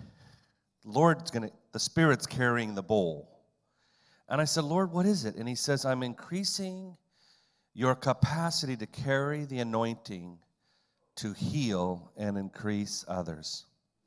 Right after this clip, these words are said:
I'm expanding and enlarging,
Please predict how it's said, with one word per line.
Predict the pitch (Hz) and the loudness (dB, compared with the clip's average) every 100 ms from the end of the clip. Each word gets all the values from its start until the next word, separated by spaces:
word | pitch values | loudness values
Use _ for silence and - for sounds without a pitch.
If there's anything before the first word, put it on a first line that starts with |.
| _ _ _ _ _ - | _ _ _ _ _ 0
I'm | 120 120 | 2 2
expanding | 110 - - - 139 135 101 90 87 - | 0 -2 -2 2 4 4 0 -6 -8 -10
and | 98 | -8
enlarging, | 98 92 101 104 101 87 80 | -6 0 4 4 0 -12 -16